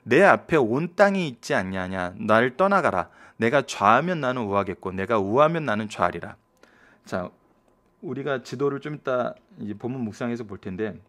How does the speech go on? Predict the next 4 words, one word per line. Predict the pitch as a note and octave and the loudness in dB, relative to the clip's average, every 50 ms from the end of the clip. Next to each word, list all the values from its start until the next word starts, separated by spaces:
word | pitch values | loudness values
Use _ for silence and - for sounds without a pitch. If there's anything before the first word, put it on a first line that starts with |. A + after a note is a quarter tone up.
| _ _ _ _ _ _ _ _ | _ _ _ _ _ _ _ _
베델 | - A#2 A2 C#3 D#3 A#3+ B3+ A#3+ | -4 -2 -2 -2 -2 -4 -8 -8
지역에서 | - - - B2 A#2+ B2 A#2 G#2+ G2 F2+ D#2+ - F#2 G2+ G#2 G2+ F2 E2+ _ _ _ _ _ _ _ _ _ _ _ _ _ _ _ _ _ _ _ _ _ _ _ _ _ _ _ _ _ _ _ _ _ _ _ _ | -10 -8 -6 -4 -4 -4 -4 -4 -6 -8 -8 -10 -10 -10 -10 -10 -12 -16 _ _ _ _ _ _ _ _ _ _ _ _ _ _ _ _ _ _ _ _ _ _ _ _ _ _ _ _ _ _ _ _ _ _ _ _
땅을 | - G#3 A#3 A#3+ A#3 G#3 | -4 -4 -4 -4 -6 -6
보고 | D#3 A#2 G#2 G#2 A2 A#2 G#2+ F#2+ G2 - | -6 -6 -6 -4 -4 -6 -6 -6 -10 -14